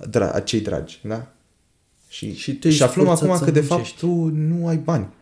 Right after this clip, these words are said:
Speaker 2: Dar am văzut foarte mulți, uite-te, majoritatea paznicilor sunt pensionari. N-ai să vezi paznic tânăr atât de des.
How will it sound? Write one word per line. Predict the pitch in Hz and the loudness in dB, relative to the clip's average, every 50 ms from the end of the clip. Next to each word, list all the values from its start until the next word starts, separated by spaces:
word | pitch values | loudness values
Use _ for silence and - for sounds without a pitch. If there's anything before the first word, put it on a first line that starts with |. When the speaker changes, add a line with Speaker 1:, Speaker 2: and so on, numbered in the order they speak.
| _ _ _ _ _ _ _ | _ _ _ _ _ _ _
Speaker 2:
Dar | - 120 135 135 | 0 2 2 4
am | 131 | 4
văzut | 131 143 170 202 | 2 2 0 -2
foarte | - - - 285 277 - 233 | -4 -4 -4 -4 -2 -2 -2
mulți, | 208 175 143 - 185 | 0 0 0 0 -2
uite-te, | 180 - 165 - 147 | -4 -4 -4 -2 0
majoritatea | 143 147 151 151 156 156 - 170 170 175 | 0 0 0 0 -2 -4 -6 -6 -6 -6
paznicilor | 180 - - 175 143 - 110 98 - - 90 92 92 | -8 -6 -6 -6 -4 -4 -6 -8 -8 -6 -6 -6 -6
sunt | - - 98 95 | -4 -6 -6 -4
pensionari. | - 90 92 90 - 95 95 90 90 98 | -4 -4 -4 -4 -4 -4 -4 -4 -4 -4
N-ai | 113 131 143 | -4 -4 -4
să | 139 - - 98 | -6 -6 -10 -10
vezi | - - - | -10 -10 -12
paznic | - - - - - - - - - - - _ _ _ _ _ _ | -12 -10 -8 -8 -6 -8 -8 -10 -10 -14 -18 _ _ _ _ _ _
tânăr | - - - 82 - - - _ _ _ _ _ _ | -12 -10 -10 -10 -12 -16 -20 _ _ _ _ _ _
atât | - 98 - - 90 | -10 -10 -8 -6 -4
de | 92 | -4
des. | 87 80 82 - - - | -2 -2 -2 -2 -4 -6